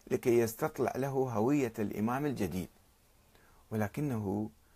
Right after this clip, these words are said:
توفي قبل أن يعود ابنه من السفر، فوضع المصحف على صدره وقال إنه يأتم بهذا المصحف أو من يشير إليه المصحف، ما أعرف منه الإمام.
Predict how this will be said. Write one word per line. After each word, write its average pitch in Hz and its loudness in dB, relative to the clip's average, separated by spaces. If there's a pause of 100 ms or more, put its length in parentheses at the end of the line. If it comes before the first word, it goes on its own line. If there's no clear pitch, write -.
(240)
توفي 135 2
قبل 151 4
أن 104 0
يعود 123 0
ابنه 147 0
من 113 2
السفر، 92 -6 (800)
فوضع 135 8
المصحف 123 -2
على 113 2
صدره 143 0
وقال 139 6 (400)
إنه 147 2
يأتم 143 2
بهذا 117 4
المصحف 156 0 (380)
أو 185 12
من 131 2
يشير 208 4
إليه 185 8
المصحف، 127 0
ما - 8
أعرف 127 8
منه 120 0
الإمام. 113 4